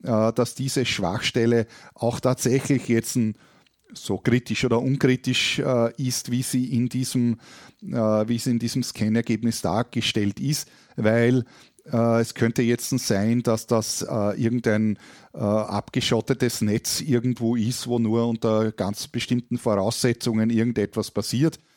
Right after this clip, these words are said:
äh, oder irgendjemand überhaupt Zutritt hat oder sonst irgendwas, dann wird das unter Umständen eine andere,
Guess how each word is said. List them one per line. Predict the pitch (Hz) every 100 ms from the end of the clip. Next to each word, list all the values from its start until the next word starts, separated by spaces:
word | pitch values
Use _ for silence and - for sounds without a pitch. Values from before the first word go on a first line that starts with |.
| _ _ _ -
äh, | 135
oder | 117 117 123 127
irgendjemand | 123 123 117 113 110
überhaupt | 107 110 -
Zutritt | - 156 139 123 120
hat | 113
oder | 110
sonst | 101 110 -
irgendwas, | 123 117 110
dann | - 110
wird | 113 117
das | 117
unter | 113
Umständen | 117 117 113 101
eine | 104 107
andere, | 82 107 120